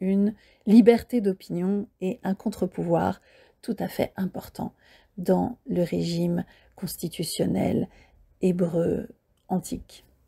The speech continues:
Donc, euh, quand on parle de théocratie à propos de ce régime, c'est, euh, faire des amalgames, euh, inacceptables et des erreurs dangereuses du point de vue de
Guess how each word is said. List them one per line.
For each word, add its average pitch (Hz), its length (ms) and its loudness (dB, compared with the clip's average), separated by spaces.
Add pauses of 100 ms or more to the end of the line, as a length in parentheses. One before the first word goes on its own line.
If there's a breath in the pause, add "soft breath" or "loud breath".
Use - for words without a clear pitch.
(1080)
Donc, 226 360 6
euh, 185 100 6
quand 202 260 0
on 165 260 -2 (300)
parle 214 280 4
de 180 100 2
théocratie 196 640 0
à 185 80 0
propos 180 340 -8
de 170 160 -6
ce - 160 -8
régime, 190 460 2 (480 loud breath)
c'est, 170 500 0
euh, 156 160 2
faire 170 280 -4
des 165 220 -2
amalgames, 175 720 0 (500 soft breath)
euh, 170 500 -2
inacceptables 175 880 0 (120)
et 160 200 -2
des 170 300 0
erreurs 160 480 0 (300)
dangereuses 185 720 0 (140)
du 185 220 -16
point 156 240 -6
de 156 80 -4
vue 185 240 -2
de 170 380 0